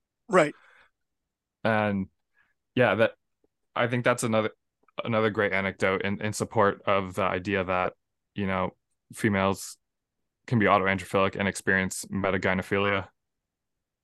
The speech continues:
Speaker 1: We had a, um, and th-, this has really solidified,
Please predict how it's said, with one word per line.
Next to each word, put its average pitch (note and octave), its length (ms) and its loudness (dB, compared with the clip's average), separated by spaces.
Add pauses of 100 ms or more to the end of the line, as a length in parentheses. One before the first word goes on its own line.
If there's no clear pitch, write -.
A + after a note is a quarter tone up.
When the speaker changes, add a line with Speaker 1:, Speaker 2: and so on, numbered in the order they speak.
(2250)
Speaker 1:
We A3+ 180 -2
had G3 160 4
a, E3 200 2
um, D3 380 -2 (560)
and G3 160 -4
th-, A#3 120 0
this A3+ 140 -4
has A3 100 -4
really G#3 140 4
solidified, E3 640 -2